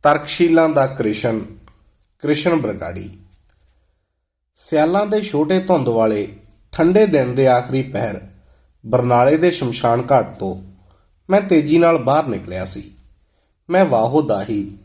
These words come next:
ਆਖਰੀ ਬੱਸ ਫੜਨ ਲਈ ਬੱਸ ਅੱਡੇ ਵੱਲ ਤੇਜ਼ੀ ਨਾਲ ਜਾ ਰਿਹਾ ਸੀ। ਪਿੱਛੋਂ ਉੱਪਰੀ ਆਵਾਜ਼ ਆਈ, "ਇਕੱਠੇ ਚੱਲਦੇ ਆਂ, ਕੋਟਕਪੂਰੇ ਵਾਲਿਆ।" ਮੈਂ ਤਰਬ ਕੇ ਪਿੱਛੇ ਮੁੜ ਕੇ ਦੇਖਿਆ, ਇੱਕ ਭੂਰੀ ਲੋਈ ਦੀ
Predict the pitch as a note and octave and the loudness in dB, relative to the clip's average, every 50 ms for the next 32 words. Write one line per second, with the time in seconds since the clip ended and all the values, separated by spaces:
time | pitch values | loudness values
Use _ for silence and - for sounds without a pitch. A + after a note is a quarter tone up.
0 | _ _ _ _ - - B2 C3+ C3+ - E3+ F#3 F3+ C#3+ C#3 C3 C3+ - - - | _ _ _ _ -4 0 0 0 2 2 2 2 4 4 2 2 2 -2 -4 -2
1 | A2+ A2 B2 C3+ C3+ A#2 G2+ F#2+ F2+ F#2 - - - - - _ _ _ _ _ | 0 2 4 4 4 2 2 0 -2 -6 -10 -14 -20 -20 -20 _ _ _ _ _
2 | _ _ - A2 G#2+ B2+ C3+ D3 C#3 - F3+ D3+ D3 D3+ D3 C#3 C3 B2+ A#2+ A#2 | _ _ -20 -2 2 2 2 2 2 0 -2 0 2 2 2 4 4 2 2 0
3 | A#2 - - - _ _ _ _ _ _ _ _ D#3+ D#3 D3 D3 E3+ F#3+ F#3+ F#3+ | -4 -8 -12 -20 _ _ _ _ _ _ _ _ 0 2 2 2 2 2 4 4
4 | F3+ C3+ A2+ G2 F#2 F#2+ - D#2+ G2+ G2+ - A2+ G#2+ G2 - - - - _ _ | 2 2 -2 -4 -6 -6 -8 -8 -8 -8 -8 -10 -12 -14 -18 -20 -20 -20 _ _
5 | _ _ _ _ _ _ _ _ A2+ A2+ - - - D3+ C#3 C3+ C#3 - D#3+ D3 | _ _ _ _ _ _ _ _ -16 -12 -6 0 2 2 2 2 0 0 0 2
6 | C#3+ C3+ B2+ A#2+ A#2 A2 G#2 F#2 E2+ - - - - - - _ _ _ _ _ | 4 4 4 2 2 0 -2 -6 -8 -12 -14 -18 -20 -20 -20 _ _ _ _ _
7 | _ _ _ _ - C3+ C3+ - C#3 C3+ C#3 - F3 D#3+ D3+ D#3 C#3 B2 A#2+ A#2+ | _ _ _ _ -6 -6 0 0 -2 -2 0 0 0 0 2 2 0 0 2 2
8 | C3+ D#3 F3 F3+ D#3+ A#2+ F#2+ F#2 - - - _ _ _ _ _ _ - C#3+ C#3+ | 2 2 2 2 0 -2 -4 -8 -14 -20 -20 _ _ _ _ _ _ -2 -2 -2
9 | C#3 C#3 - D3+ D3+ D#3 D3+ D3+ D3 C#3+ C3 C3 C#3+ D3+ C#3+ - - - - _ | -2 -4 -6 2 4 4 6 6 4 4 4 4 4 2 2 0 -4 -12 -20 _
10 | _ _ _ _ _ _ _ _ _ _ D#3 F3+ G3+ G3+ - E3+ E3+ F3 F#3+ - | _ _ _ _ _ _ _ _ _ _ -4 -4 -4 -4 0 0 0 0 0 -4
11 | - - - A3+ A3 A3 - - E3 - - - G#3 G3 F3+ D#3+ C#3+ C#3 C3+ - | -12 -6 -6 -6 -6 -6 -6 -6 -6 -4 -2 0 0 2 2 2 0 0 0 0
12 | E3 C#3+ A2+ G2+ F#2 G2 - B2+ A#2+ A2+ G2+ - - - - - _ _ - E3 | 0 0 0 -2 -4 -4 -2 -2 0 0 0 -4 -8 -16 -20 -20 _ _ -6 -4
13 | E3+ E3+ - G3+ G3 - - G3 E3+ B2+ C3 D3+ D#3 C#3 A#2+ A#2+ A#2+ B2 C3+ C#3 | -4 -2 -4 -4 -4 -4 0 2 4 6 6 4 4 4 4 4 4 4 2 2
14 | C#3+ E3 F3 F3 E3 | 2 2 2 2 -2